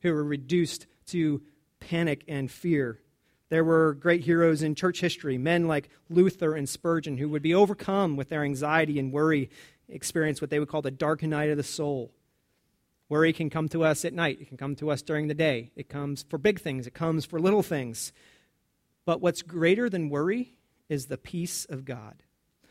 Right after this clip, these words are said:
Our minds can conjure up a lot of anxiety and a lot of worry, but God's peace is beyond anything that your mind can produce. God's peace is greater, so set your mind on thinking about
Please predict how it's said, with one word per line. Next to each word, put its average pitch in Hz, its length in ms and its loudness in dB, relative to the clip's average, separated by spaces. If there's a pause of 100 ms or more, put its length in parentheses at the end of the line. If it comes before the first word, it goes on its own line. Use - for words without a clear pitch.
(200)
Our 208 100 8
minds 220 420 4
can 160 260 0
conjure 202 420 0
up 185 100 -2
a 160 40 -2
lot 143 280 0
of 160 80 -4
anxiety 135 580 -4 (300)
and 143 140 -8
a - 20 -6
lot 143 240 -4
of 135 140 -8
worry, 113 320 -10 (560)
but 165 140 -6
God's 180 360 0
peace 208 460 -2
is 156 160 -6
beyond 156 340 0
anything 190 360 0
that 160 100 -2
your 156 120 -2
mind 139 280 -4
can 131 120 -14
produce. 120 680 -16 (540)
God's 165 300 2
peace 147 380 -8
is 135 200 -10
greater, 131 420 -6
so - 160 -8
set - 480 -2
your 190 80 -2
mind 139 420 -4
on 131 80 -12
thinking 156 400 -4
about 127 340 -8